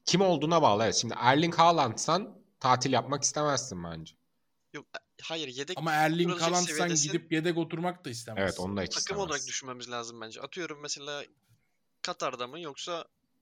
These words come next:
Speaker 2: işte bence
Speaker 1: Brezilya.
Speaker 2: Fas'ı varsayalım ya. Fas varsayalım bence.
Speaker 1: Şimdi
Speaker 3: Bence bak buradaki soru işareti şu. Haaland gibi evde oturmak mı? Ronaldo gibi evde oturmak mı?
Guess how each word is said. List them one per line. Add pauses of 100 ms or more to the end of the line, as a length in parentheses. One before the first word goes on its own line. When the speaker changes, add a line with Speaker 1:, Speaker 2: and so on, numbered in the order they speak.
(160)
Speaker 2:
işte (880)
bence
Speaker 1:
Brezilya.
Speaker 2:
Fas'ı
varsayalım
ya.
Fas
varsayalım
bence. (3250)
Speaker 1:
Şimdi
Speaker 3:
Bence
bak
buradaki
soru
işareti
şu.
Haaland
gibi
evde
oturmak
mı? (1200)
Ronaldo
gibi
evde
oturmak
mı?